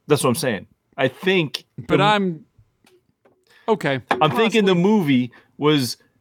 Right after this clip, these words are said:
Speaker 1: the story of the first game reimagined, and then the, the two thousand seventeen game or whatever it was, was based on that movie.
Speaker 2: I was told that that game was damn close to the original game.
Speaker 1: Mm.
Speaker 2: So anyway.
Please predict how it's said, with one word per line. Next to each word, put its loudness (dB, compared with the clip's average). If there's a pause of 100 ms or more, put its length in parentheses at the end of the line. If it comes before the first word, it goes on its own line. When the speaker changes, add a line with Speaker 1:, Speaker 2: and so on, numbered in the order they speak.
Speaker 1:
the 0
story 2
of -2
the -4
first -2
game 2
reimagined, 0 (200)
and 2
then 2
the, 2 (260)
the 2 (220)
two -2
thousand 0 (120)
seventeen -2
game 2
or 2
whatever 0
it 0
was, -4 (240)
was 2
based 0
on 2
that 4
movie. 2
Speaker 2:
I 0
was 2
told 0
that -4
that 0
game -2
was -6
damn 0
close -2
to -8
the -2
original -4
game. -10 (100)
Speaker 1:
Mm. 4 (1600)
Speaker 2:
So -8
anyway. -12